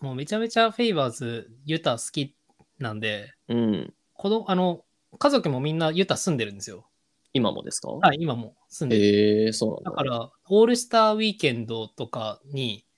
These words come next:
Speaker 2: はい。
Speaker 1: 普通にフェイバーズ、ユタに来るんですよ。
Speaker 2: へー。
Speaker 1: <laughs> 家族に会いにユタに来ましたみたいなインスタとかストーリーとかめっちゃ上げてて、
Speaker 2: へー、
Speaker 1: もうなんか、
Speaker 2: そうなんだ。
Speaker 1: もう心しか痛まんみたいな。
Speaker 2: <laughs>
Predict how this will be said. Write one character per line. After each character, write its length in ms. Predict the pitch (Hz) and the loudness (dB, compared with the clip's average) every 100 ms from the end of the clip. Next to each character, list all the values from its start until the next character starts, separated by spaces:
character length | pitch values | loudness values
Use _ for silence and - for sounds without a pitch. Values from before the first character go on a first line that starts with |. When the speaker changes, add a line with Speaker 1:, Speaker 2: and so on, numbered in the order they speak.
| _ - | _ 0
Speaker 2:
は 140 | 104 | 0
い。 20 | |
Speaker 1:
普 80 | 202 | 2
通 40 | 196 | 0
に 240 | 208 196 | 0 0
フ 60 | - | 0
ェ 120 | 208 | 2
イ 60 | 175 | 2
バ 120 | 123 | 0
ー 20 | |
ズ、 220 | 110 117 | -2 -8
ユ 200 | 104 143 180 | -6 -4 0
タ 120 | 131 | 0
に 140 | 98 | -2
来 180 | - 120 | -8 -8
る 60 | 98 | -8
ん 60 | |
で 40 | 95 | -14
す 120 | - | -18
よ。 120 | - - - - | -18 -18 -18 2
Speaker 2:
へ 140 | 104 | 6
ー。 400 | 113 - - 127 | 6 4 2 4
Speaker 1:
<laughs> 800 | - - 110 - - 262 202 - | 6 6 4 0 0 2 0 -2
家 160 | - | 4
族 240 | 262 233 160 | 6 6 4
に 100 | 147 | 4
会 180 | 156 156 | 4 4
い 20 | |
に 120 | 139 | 2
ユ 60 | 185 | 4
タ 120 | 202 | 4
に 100 | 151 | 2
来 100 | 160 | 0
ま 140 | 160 | 0
し 80 | 160 | 0
た 140 | 156 123 | 0 0
み 140 | 123 | 0
た 100 | 127 | -2
い 80 | 113 | -2
な 220 | 123 117 | -4 -6
イ 100 | 139 | -4
ン 120 | 147 147 | -4 -2
ス 40 | |
タ 140 | 165 | -4
と 100 | 151 | -4
か 80 | 180 | -8
ス 100 | - | -6
ト 120 | 151 | -2
ー 20 | 143 | -2
リ 120 | 135 | -2
ー 20 | |
と 80 | - | -8
か 80 | 117 | -12
め 80 | |
っ 60 | 110 | -12
ち 100 | - | -2
ゃ 60 | 143 | 0
上 100 | 143 | 0
げ 140 | 143 | -4
て 0 | |
て、 320 | 131 123 143 _ _ | -6 -12 -14 _ _
Speaker 2:
へ 60 | |
ー、 160 | 110 107 | -4 0
Speaker 1:
も 40 | |
う 40 | 139 | 2
な 100 | 156 | 2
ん 20 | |
か、 60 | - | 0
Speaker 2:
そ 140 | 113 | -4
う 40 | |
な 120 | 95 - | -6 -12
ん 80 | |
だ。 80 | 52 62 | -12 -8
Speaker 1:
も 280 | 127 127 - | -6 -8 -16
う 40 | _ _ | _ _
心 400 | - 156 190 202 | -12 -2 0 2
し 100 | - | -2
か 80 | 208 | -4
痛 260 | 131 131 | -6 -4
ま 140 | 123 120 | -2 -4
ん 80 | 110 | -6
み 100 | 123 | -2
た 80 | |
い 40 | - | 0
な。 60 | |
Speaker 2:
<laughs> 60 | - | 6